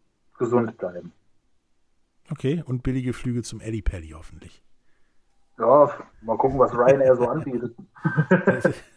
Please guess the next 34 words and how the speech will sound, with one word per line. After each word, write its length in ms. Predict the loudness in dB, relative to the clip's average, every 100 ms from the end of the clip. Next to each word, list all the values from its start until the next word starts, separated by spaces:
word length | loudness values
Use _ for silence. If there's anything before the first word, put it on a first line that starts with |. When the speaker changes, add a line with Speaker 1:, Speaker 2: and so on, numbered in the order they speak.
| _ _ -20 _ -20 -20 -10
Speaker 2:
das 180 | -8 -8
ist 240 | -8 -6
wohl 140 | -4
richtig, 480 | -4 -6 -6 -8 -6
aber 180 | -4 -4
auch 220 | -4 -6
nicht 720 | -6 -4 -4 -4 -4 -8 -20 -14
wirklich 360 | -12 -12 -12
empfehlenswert. 720 | -12 -10 -8 -8 -10 -16 -20 -20 _ _ -20 _ _ -6
Ähm, 420 | 2 6 6 4 6
Speaker 1:
<laughs> 80 |
Ja. 240 | 4 4 -2 -6 -12 -20 -20 -20 -20 _ _ _ _ _ _ _ _ _ -6
Speaker 2:
Nein, 260 | -2 -2 -4
es 140 | -6
war, 200 | -6 -4
war 160 | -6 -6
super, 360 | -6 -8 -6
mit 220 | -6 -6
dir 100 | -6
über 160 | -4 -4
Dart 240 | -6 -8
zu 140 | -10 -16
sprechen. 480 | -14 -14 -10 -10 -12 _ _ _ _ _ -10
Ähm, 380 | -6 -6 -8 -12 _ -18
Speaker 1:
Ja, 160 | -18 -18 _ _
danke. 180 | -14 -14 _ _ _
Speaker 2:
wir 180 | -6 -2
werden 240 | 0 0 -2
dich 180 | -4
auf 120 | -8 -6
jeden 220 | -6 -6
Fall, 320 | -6 -4 -4 -6
äh, 240 | -8 -10
verfolgen 680 | -10 -14 -10 -8 -6 -8 -10